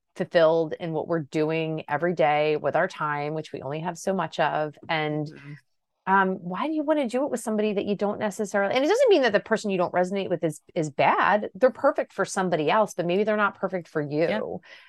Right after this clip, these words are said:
Speaker 2: Yeah.
Speaker 1: And to me, I feel like the more I allow people to see who I am, even if it's not necessarily posting my messy house or, like, my kid on the iPad too much or whatever,
Speaker 2: <laughs>
Speaker 1: but I also think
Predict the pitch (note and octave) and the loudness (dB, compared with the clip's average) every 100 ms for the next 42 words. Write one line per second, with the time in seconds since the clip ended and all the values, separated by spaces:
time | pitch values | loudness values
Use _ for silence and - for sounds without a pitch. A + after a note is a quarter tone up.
0 | - F#3 G#3 G3 B3+ D#4+ A3+ - F#3 E3+ | -4 -2 -2 0 2 4 4 4 4 4
1 | - F3+ F#3 G3 F#3+ E3 D#3+ D3 - D#3+ | 0 -6 0 2 4 4 4 2 -2 -6
2 | D3 C#3 - D#3+ D#3+ D3+ - C#3+ C#3+ E3 | -4 -4 -2 0 2 2 2 0 0 -2
3 | F#3+ F#3 _ _ _ _ _ _ - G#3+ | -4 -6 _ _ _ _ _ _ 2 4
4 | G3 D#3+ F3 D3+ D3 - C#3 C3 E3 D3 | 6 2 0 -2 -2 -2 0 0 -2 -2
5 | D3 D3 D3 C#3 D#3+ D#3 C#3+ D3+ - D3 | -2 -4 -4 -4 -6 0 0 0 -4 -2
6 | C#3+ D3 - D#3 D#3 - F3 D#3+ D3+ D3 | -2 -4 -12 -6 -6 -2 2 2 0 -6
7 | E3 D#3+ D#3+ D#3 C3+ D#3 E3 D3+ - - | -6 -2 0 2 0 2 0 0 -10 -6
8 | D#3 C#3+ D#3+ E3 D3+ E3+ F3+ C#3+ C#3 C#3+ | 0 0 0 -6 0 4 4 4 0 -2
9 | A3 - D4+ - A3 A#3+ C#4+ C#4 A3+ F#3+ | -12 -14 -14 2 4 4 2 0 0 -2